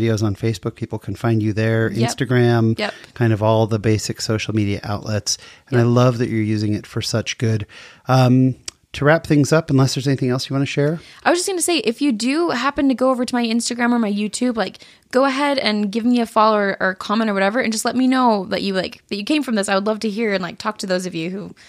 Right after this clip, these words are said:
Speaker 2: heard this podcast. So
Speaker 1: Yes,
Speaker 2: just let me know.
Speaker 1: please.
Speaker 2: Like, I'd love to connect with you, so.
Speaker 1: Yeah. Yeah, that would be great.
Speaker 2: Yeah.
Speaker 1: And Kelsey's very active in all these things, so
Speaker 2: Mm-hmm.
Speaker 1: let her know you heard her on the podcast. That'd
Speaker 2: Yeah.
Speaker 1: be great.
Speaker 2: I try to comment back to everybody, so,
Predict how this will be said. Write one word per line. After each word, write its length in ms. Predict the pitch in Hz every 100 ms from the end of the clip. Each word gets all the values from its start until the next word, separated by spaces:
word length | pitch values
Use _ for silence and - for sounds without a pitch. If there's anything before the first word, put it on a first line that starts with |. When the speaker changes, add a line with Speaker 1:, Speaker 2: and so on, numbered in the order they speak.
| - -
Speaker 2:
heard 140 | 196
this 100 | 196
podcast. 400 | 175 175 147 180
So 300 | - 170 175 -
Speaker 1:
Yes, 300 | 139 180 202
Speaker 2:
just 100 | 156
let 80 | -
me 80 | 269
know. 160 | 302 120
Speaker 1:
please. 140 | 101
Speaker 2:
Like, 120 | 190
I'd 100 | 202
love 100 | 214
to 60 | 208
connect 240 | 233 226
with 120 | 214 175
you, 120 | 151
so. 60 | 135
Speaker 1:
Yeah. 460 | 190 190 156 98 - _ -
Yeah, 320 | 127 139 107 -
that 100 | 127
would 120 | 123
be 80 | 117
great. 420 | 123 117 107 -
Speaker 2:
Yeah. 260 | - 101 190
Speaker 1:
And 160 | 123
Kelsey's 340 | - 170 160 127
very 220 | 139 139
active 320 | 123 131 117
in 100 | 101 101
all 120 | 92
these 240 | 95 90
things, 340 | 98 98 214 196
so 80 | 98
Speaker 2:
Mm-hmm. 180 | 110
Speaker 1:
let 120 | 113 139
her 80 |
know 220 | 143 143 120
you 180 | 98
heard 220 | 92 117 117
her 100 | 110
on 80 | 110
the 60 |
podcast. 600 | - 117 110 113 98 -
That'd 80 | 247
Speaker 2:
Yeah. 160 | 330 247
Speaker 1:
be 60 |
great. 240 | 226 226 208
Speaker 2:
I 80 | 214
try 160 | 240 254
to 60 |
comment 220 | 254 247 240
back 160 | 233
to 120 | - 208
everybody, 420 | 220 214 165 175
so, 380 | - 170 135